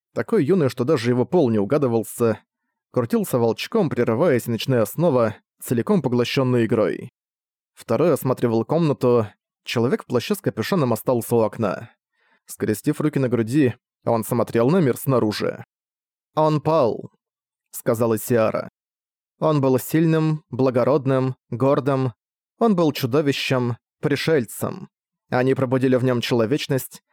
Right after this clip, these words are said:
а затем сломили его. Я могла бы вмешаться, но не стала.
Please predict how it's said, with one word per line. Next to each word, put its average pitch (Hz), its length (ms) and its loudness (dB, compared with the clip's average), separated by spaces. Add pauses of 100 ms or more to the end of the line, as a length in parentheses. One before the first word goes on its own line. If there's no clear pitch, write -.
(240)
а 226 100 0
затем 165 340 0
сломили 139 460 2
его. 101 440 -2 (540)
Я 131 180 2
могла 127 260 2
бы 123 100 2
вмешаться, 120 540 0
но 131 80 0
не 127 120 2
стала. 131 520 0